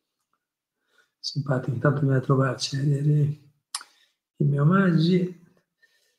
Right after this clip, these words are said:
Dobbiamo sempre capire che non siamo questo corpo. Bene, quindi detto da un ballerino è buono, no?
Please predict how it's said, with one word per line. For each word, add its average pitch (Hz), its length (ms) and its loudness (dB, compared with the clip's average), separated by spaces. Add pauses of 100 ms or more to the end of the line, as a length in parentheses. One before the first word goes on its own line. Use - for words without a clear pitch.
(200)
Dobbiamo 202 420 4
sempre 170 400 4
capire 160 760 4
che - 160 -6
non 147 160 2
siamo 180 320 4
questo 143 320 -4
corpo. 123 680 -2 (560)
Bene, 151 260 -4
quindi 156 280 -2 (220)
detto 143 520 2
da 143 100 2
un 135 80 0
ballerino 147 640 2
è 113 320 -12 (720)
buono, 139 380 -6
no? 139 200 -8